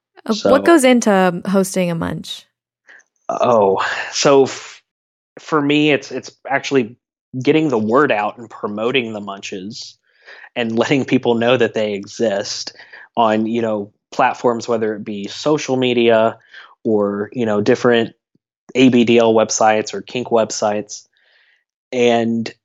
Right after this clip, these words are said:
Speaker 2: it's making, also having that hospitable nature to yourself to where you can make people feel welcome.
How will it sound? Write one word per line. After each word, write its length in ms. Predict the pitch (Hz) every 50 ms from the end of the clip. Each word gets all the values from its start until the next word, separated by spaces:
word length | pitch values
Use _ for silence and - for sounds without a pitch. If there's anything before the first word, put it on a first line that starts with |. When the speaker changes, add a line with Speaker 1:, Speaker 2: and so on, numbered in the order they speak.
| _ _ _ _ _ _ _ _ _ _ - -
Speaker 2:
it's 580 | 135 127 117 - - - - - - - _ _ _ _ _ _ _ _ _ _ _ -
making, 480 | 151 135 143 165 170 170 170 147 135 120
also 460 | 135 151 165 - - 165 143 131 117
having 460 | - - 165 165 170 170 156 147 131
that 360 | 127 123 113 107 107 - _ _ _ _ _ _ _ _ _ _
hospitable 1000 | - - 160 131 - - - - 175 185 190 165 139 139 123 113 110 110 _ _ _ _ _ _ _ _ _ _ _ 127
nature 480 | 127 135 147 160 156 - - 131 120
to 160 | - - 123
yourself 460 | 113 107 110 - - 113 110 107 - -
to 120 | - 131
where 200 | 120 123 120 120
you 140 | 120 127 131
can 140 | - 127 120
make 220 | 127 139 135 -
people 260 | - 143 139 - -
feel 340 | - - - 131 120 110 104
welcome. 440 | 104 104 120 143 143 - - -